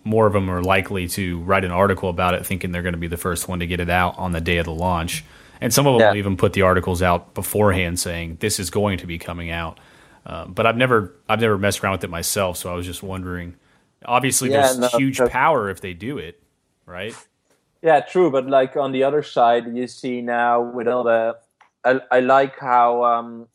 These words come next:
Speaker 2: a lot of people that are, that have been featured on Product Hunt, they, they write these blog posts about their experience, and they, they analyze the traffic coming from Product, Product Hunt and, like, and TechCrunch and all
Speaker 1: Yeah.
Speaker 2: these other sites if they're on Hacker News.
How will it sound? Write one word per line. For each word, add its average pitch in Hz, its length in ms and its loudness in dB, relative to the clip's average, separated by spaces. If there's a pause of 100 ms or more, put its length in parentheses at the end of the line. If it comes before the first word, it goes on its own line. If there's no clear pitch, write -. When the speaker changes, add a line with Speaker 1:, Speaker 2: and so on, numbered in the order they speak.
(120)
Speaker 2:
a 120 40 -10
lot 123 240 -2
of - 160 -12
people 143 220 -12
that 120 120 2
are, 117 360 2
that 117 180 -2
have 113 220 0
been 113 140 -6
featured 127 340 -4
on 104 160 0
Product 110 400 2
Hunt, 101 440 -4 (140)
they, 104 320 4
they 104 220 4
write 104 360 6 (380)
these 104 460 -4
blog 107 420 4
posts 90 400 0
about 85 300 -2
their 85 100 0
experience, 95 720 -4
and 87 160 -4
they, 87 280 4 (120)
they 85 480 2 (140)
analyze 95 560 4
the 95 80 -10
traffic 101 560 2
coming 92 280 0
from 90 200 -12
Product, 104 340 2 (160)
Product 101 260 2
Hunt 101 320 2
and, 90 140 0
like, 82 160 -4 (460)
and 80 240 -10
TechCrunch 85 720 0
and 76 180 -10 (140)
all 92 80 6
Speaker 1:
Yeah. 82 60 2
Speaker 2:
these 85 160 -4
other 92 200 2
sites 98 400 0
if 95 100 -4
they're 90 300 4
on 80 100 -2
Hacker 87 320 0
News. 90 400 -4